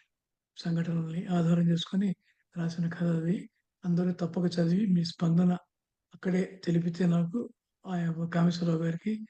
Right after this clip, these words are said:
ఇద్దరికి ఎంతో సంతోషంగా ఉంటుంది. ఆ తర్వాత అంశానికి వెళ్దాము. ఆ,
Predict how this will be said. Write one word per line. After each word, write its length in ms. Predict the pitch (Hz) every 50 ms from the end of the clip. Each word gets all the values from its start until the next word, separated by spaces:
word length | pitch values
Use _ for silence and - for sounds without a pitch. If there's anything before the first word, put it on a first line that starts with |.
| _ _ _ _ _
ఇద్దరికి 460 | 185 175 160 170 170 170 - 220 - -
ఎంతో 260 | 185 180 165 180 175
సంతోషంగా 580 | - - 175 165 180 170 170 - - 170 165
ఉంటుంది. 340 | 165 160 - 180 180 170 175 - _ _ _ _ _ _ _ _ _ _ _ _ _ _ 190
ఆ 140 | 180 175 175
తర్వాత 460 | 170 180 180 196 202 202 196 202 196
అంశానికి 560 | 180 165 175 190 185 180 175 190 180 175 170
వెళ్దాము. 500 | 170 156 156 160 160 165 190 262 285 - - _ _ _ _ _ - - _ _ 190
ఆ, 340 | 180 175 170 170 190 175